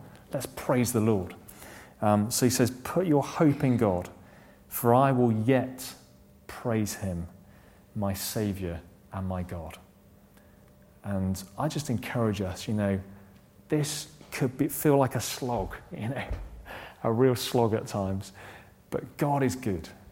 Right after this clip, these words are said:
God is a God of hope. And he has got great things ahead of us, even though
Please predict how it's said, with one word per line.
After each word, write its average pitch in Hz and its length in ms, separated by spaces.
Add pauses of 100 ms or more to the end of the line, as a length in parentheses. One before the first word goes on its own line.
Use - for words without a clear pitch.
(360)
God 131 300
is 117 100
a 113 40
God 120 340
of 113 100
hope. - 360 (720)
And 101 380 (160)
he 117 120
has 101 160
got 107 340
great 107 340
things 101 280
ahead 95 240
of 87 100
us, 85 320
even 107 320
though 101 240